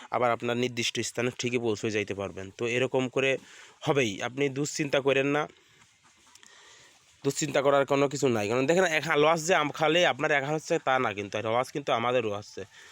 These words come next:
তো আপনি যে রেটেই পান টুকটুক করে এখনও বিক্রি করে দেন, বিক্রি করে দিয়ে আপাতত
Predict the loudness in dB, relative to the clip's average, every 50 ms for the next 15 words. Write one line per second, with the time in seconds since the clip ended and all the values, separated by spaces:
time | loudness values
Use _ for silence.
0 | -20 -20 -20 -8 -2 -2 0 0 2 0 0 2 2 2 2 2 2 2 2 2
1 | 2 2 2 2 -2 -4 -8 -12 -10 -8 -10 -6 -2 0 2 2 2 2 2 0
2 | 0 0 -2 -4 -6 -6 -2 0 0 0 0 -2 -4 -4 -4 -4 -4 -4 -4 -4
3 | -2 0 0 0 0 0 0 2 2 0 0 0 0 0 -2 -2 -2 -4